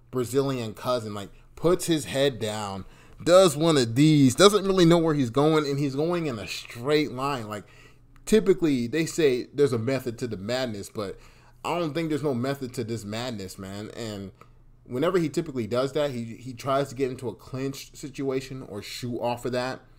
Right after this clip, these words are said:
and then get a takedown, but his takedowns aren't very good either. It's just bad technique in regards to he'll drop his knee down, he'll grab your legs and drop his knees down and then try to push. Versus a good takedown is,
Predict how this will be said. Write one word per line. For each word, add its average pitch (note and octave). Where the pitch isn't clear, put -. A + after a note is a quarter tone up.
and C3
then A#2
get A#2
a A2+
takedown, C3+
but G#2+
his D3+
takedowns D3+
aren't C3
very C#3+
good B2+
either. A#2+
It's A2+
just A2
bad B2+
technique C3+
in B2
regards A2+
to G#2
he'll A#2
drop C3+
his C#3+
knee B2+
down, A#2
he'll A#2
grab C#3+
your D3
legs C3+
and G2+
drop A#2+
his B2+
knees A2+
down G2
and A#2+
then C3+
try A2+
to G2
push. -
Versus A#2
a G#2
good D#3+
takedown A2
is, G2